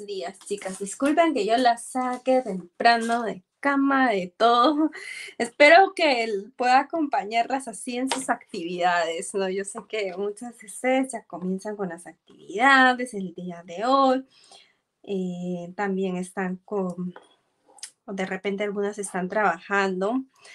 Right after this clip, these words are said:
Unas chicas me dicen, "Te vemos mientras trabajo", ¿no? <laughs> Bueno, si no les van a llamar la atención, normal, no hay ningún problema.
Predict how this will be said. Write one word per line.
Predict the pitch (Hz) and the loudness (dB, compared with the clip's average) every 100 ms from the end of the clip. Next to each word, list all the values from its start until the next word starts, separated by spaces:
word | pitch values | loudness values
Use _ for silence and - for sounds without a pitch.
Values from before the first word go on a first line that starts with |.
| - _ | -20 _
Unas | 196 190 | -2 -2
chicas | 196 196 208 220 | -2 -6 -6 -6
me | 180 | -6
dicen, | 165 165 175 180 | -8 -10 -10 -8
"Te | 196 | -6
vemos | 262 330 359 | -2 2 2
mientras | 285 240 - | 2 -2 -2
trabajo", | 196 170 185 185 - 190 | 0 2 2 0 -2 0
¿no? | 208 | 4
<laughs> | 320 285 269 - - 302 320 _ _ - - - _ 185 | 2 4 2 2 0 -4 -4 _ _ -20 -20 -20 _ -14
Bueno, | 185 | -14
si | 190 190 | -10 -4
no | 185 | -2
les | 196 226 | -2 -4
van | 220 | -4
a | 226 | -4
llamar | 220 180 202 | -4 -2 0
la | |
atención, | 226 180 180 208 202 | -2 -2 -8 -6 -6
normal, | 175 151 120 131 | -6 -8 -10 -10
no | |
hay | 165 | -8
ningún | 190 196 202 | -6 -4 -6
problema. | 196 196 165 - - 180 | -8 -10 -10 -14 -20 -20